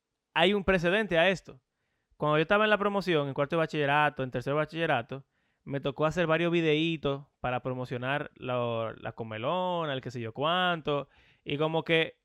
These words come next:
yo empecé a encontrar que me gustaba trabajar con, eh, con la, los medios audiovisuales. Y entonces pensé, "Wow,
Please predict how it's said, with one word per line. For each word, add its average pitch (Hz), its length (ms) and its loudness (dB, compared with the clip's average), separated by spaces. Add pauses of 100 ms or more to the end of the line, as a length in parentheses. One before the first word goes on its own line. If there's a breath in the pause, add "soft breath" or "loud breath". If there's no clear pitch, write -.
(140)
yo 165 180 2
empecé 269 240 2
a 262 60 4
encontrar 220 500 4
que 185 80 -2
me 175 100 0
gustaba 180 680 4
trabajar 151 560 2
con, 170 360 -4 (560)
eh, 117 640 -6 (220)
con 123 300 -4
la, 113 540 2
los 120 220 -4
medios 151 320 2
audiovisuales. 143 640 2 (1300)
Y 196 80 2
entonces 254 260 4
pensé, 240 220 6
"Wow, 247 400 8